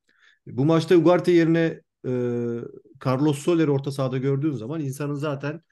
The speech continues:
maç başlarken bir tadı kaçar. Bir Paris Saint-Germain'de olsam hani bir keyfi orada biter. İkinci nokta Gonzalo Ramos noktası bence. Çok önemli. Ee, Vitinha gibi Gonzalo Ramos da Paris Saint-Germain, yani Fransa'ya şu aşamada en azından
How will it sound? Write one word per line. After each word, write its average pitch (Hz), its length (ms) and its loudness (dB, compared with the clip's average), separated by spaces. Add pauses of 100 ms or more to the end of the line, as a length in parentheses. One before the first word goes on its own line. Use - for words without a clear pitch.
(340)
maç 139 220 -2
başlarken 151 500 -2
bir 160 100 -6
tadı 156 200 -4
kaçar. 143 440 -4
Bir 127 100 -12
Paris 139 220 0
Saint-Germain'de 135 580 -4
olsam 156 320 -8
hani 147 200 -4
bir 139 80 -14
keyfi 160 500 0 (340)
orada 156 340 0
biter. 156 340 -4 (300)
İkinci 147 400 -2
nokta 185 520 0
Gonzalo 143 560 -2
Ramos 156 460 -4 (140)
noktası 113 440 -12
bence. 107 480 -6
Çok 120 220 -4
önemli. 107 360 -4 (460)
Ee, 127 60 -10 (580)
Vitinha 160 360 0
gibi 123 220 0
Gonzalo 151 360 0
Ramos 160 300 0
da 143 120 -2 (260)
Paris 127 240 -2
Saint-Germain, 131 420 -4
yani 110 120 -8
Fransa'ya 139 580 -2
şu - 320 -4
aşamada 135 420 -4
en 147 60 -4
azından 127 480 -6